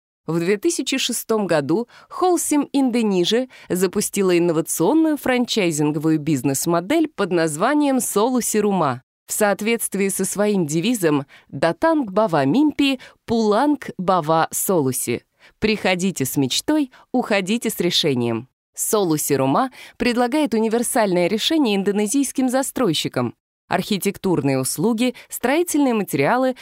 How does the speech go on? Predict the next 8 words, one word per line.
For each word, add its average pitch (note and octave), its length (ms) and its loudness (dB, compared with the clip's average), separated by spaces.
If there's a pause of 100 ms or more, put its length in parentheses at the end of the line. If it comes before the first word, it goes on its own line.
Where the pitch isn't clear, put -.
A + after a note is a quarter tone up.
(100)
доступ E3+ 500 -2
к - 60 -16
финансированию C#4+ 840 2
жилищных B3 640 0
ипотек G#3+ 680 -2
и A#3+ 400 0 (100)
или D4+ 400 0
микрофинансирование, A#3+ 1300 0